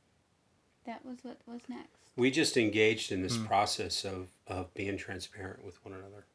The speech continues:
Speaker 3: Hmm.
Speaker 2: And, you know, there are things you can be transparent about right away in that context.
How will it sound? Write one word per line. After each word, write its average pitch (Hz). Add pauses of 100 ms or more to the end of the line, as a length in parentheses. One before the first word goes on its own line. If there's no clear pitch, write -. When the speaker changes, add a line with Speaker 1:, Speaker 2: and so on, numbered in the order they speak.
(500)
Speaker 3:
Hmm. 110 (500)
Speaker 2:
And, 120
you 123
know, 120
there 117
are 113
things 143
you 131
can 113
be 104
transparent 107
about 95
right 95
away 92 (220)
in 101
that 107
context. 127